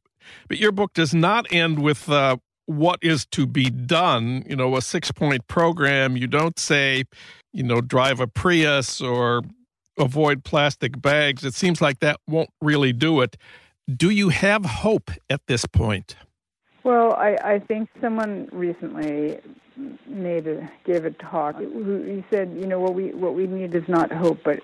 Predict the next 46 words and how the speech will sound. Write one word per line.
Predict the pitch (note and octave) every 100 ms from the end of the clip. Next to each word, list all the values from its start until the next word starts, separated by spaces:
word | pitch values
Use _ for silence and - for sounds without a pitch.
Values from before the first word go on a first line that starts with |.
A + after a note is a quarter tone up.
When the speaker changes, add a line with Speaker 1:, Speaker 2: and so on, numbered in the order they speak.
| -
Speaker 2:
but, | - D3 - - - -
but | D#3 -
courage. | - - E3+ C3+ C3 D3
I |
mean, | D#3 D#3+
I | D#3 D#3+
think | G3+ F#3+
there's | F#3 E3+
way | E3+ E3+ E3+
too | D#3+ F3
much | D#3+ D3+ -
talk | D3+ D3 C#3+
about, | D3 C#3+ - - - - _ _ _ _ _
you | -
know, | E3 D3+ C#3+
are | D3
you | D3
hopeful, | D3 D#3+ D3 - C#3+
are |
you | C#3+
not, | D3+ C#3+
like, | B2+ C#3 -
your | D#3
mood. | C#3+ D3+ F3 E3+ D3 C#3 C#3 D3
That, | F3 -
that's | G#3 B3+
not | A3
really | F3+ E3+
relevant, | D3 D3+ D#3 D3+ C#3 C3+ C3 - - -
um, | C#3 C3+ C#3
at | - C#3
this | C#3+ -
point. | D#3 C#3+
What's, | D#3+ -
what's | F3+ E3
relevant | G3 F#3+ E3+ D#3
is, | C#3+ C#3 - - - _
you | -
know, | D#3 C3+
are | D#3+ E3
we | E3
gonna | D#3 D3 C3+ C3+ - _ _ _ _ _ -
take | F3 - -
action | C#3+ - - A2+ - -
or |
not? | - - - -